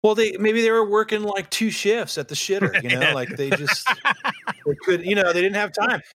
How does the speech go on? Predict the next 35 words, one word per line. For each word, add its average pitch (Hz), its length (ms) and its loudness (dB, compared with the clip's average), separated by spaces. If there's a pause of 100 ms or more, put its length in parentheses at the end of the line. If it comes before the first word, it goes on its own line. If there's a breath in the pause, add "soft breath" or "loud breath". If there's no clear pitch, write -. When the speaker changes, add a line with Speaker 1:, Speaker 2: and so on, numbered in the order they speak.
(120)
Speaker 1:
And 190 140 2
they're 214 100 4
like, 190 220 0
you 262 80 -2
know, 233 80 0
that's 247 160 -2
the 254 80 -2
thing 294 200 -4
is, 151 140 -2
like, 139 240 -4
wine 151 340 -6
has 175 220 -8
to 156 80 -10
be 131 100 -6
done 135 260 -6
in 113 60 -12
kind 120 180 -6
of 110 60 -6
a 104 100 -4
perfect 120 480 -8
environment. 117 600 -6 (380)
And 131 120 -2
you 127 60 -2
gotta 147 180 2
think, 180 340 0
it's - 140 -4
like 107 220 -2
the 90 80 -16
hu-, 98 100 -14
maybe 117 220 -6
the 104 100 -10
humidity 95 440 -8
is 127 80 -8
perfect 151 340 -8
there. 151 300 -4